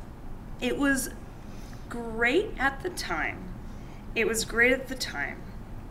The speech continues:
I have a blog post I've never published that goes back to the first commit of Jest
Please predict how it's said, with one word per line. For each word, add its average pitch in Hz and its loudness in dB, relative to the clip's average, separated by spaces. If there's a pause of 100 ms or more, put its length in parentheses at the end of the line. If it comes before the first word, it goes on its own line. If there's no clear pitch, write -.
(120)
I - -4
have 185 -2
a 220 2
blog 190 2
post 185 -2
I've 175 -4
never 170 -2
published 156 -4 (840)
that 170 2
goes 190 2
back 185 2
to 190 -4
the 180 -4
first 185 -4
commit 170 0
of 156 -4
Jest - -2